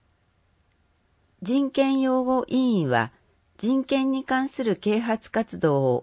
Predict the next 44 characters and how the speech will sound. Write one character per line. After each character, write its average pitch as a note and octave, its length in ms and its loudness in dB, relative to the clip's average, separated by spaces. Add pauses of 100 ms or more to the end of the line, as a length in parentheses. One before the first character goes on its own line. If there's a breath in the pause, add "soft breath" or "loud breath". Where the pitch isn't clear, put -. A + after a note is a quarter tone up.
行 C#3 180 -4
っ D3+ 220 -2
た C#3+ 240 0
り、 A2+ 180 -6 (680)
地 C#4+ 240 0
域 G#3 160 -4
の E3 120 2
皆 F3 280 2
さ F3+ 200 0
ん C#3+ 80 -4
か C3+ 120 -2
ら A#2 300 -2
人 A#3+ 280 0
権 C4 260 -2
相 C4 300 2
談 C#3 400 2
を C#3 40 -2
受 C#3 280 -6
け、 - 40 -20 (560)
問 C4 240 0
題 C4 260 0
解 C4+ 220 0
決 F3 300 -2
の C3+ 140 0
お C#3+ 40 -4
手 B3 160 0
伝 G3+ 340 2
い D3 40 2
を B2+ 100 2
し - 120 -12
た - 140 0
り B2+ 120 0
し - 80 -14
て A#2+ 140 -2
い A2+ 100 -2
ま A2 200 -4
す。 - 220 -20 (1900)
人 C4 280 0
権 C4 300 2
擁 C4 240 2
護 B3+ 200 4
委 - 100 -2
員 A3+ 340 2
は A#2+ 200 0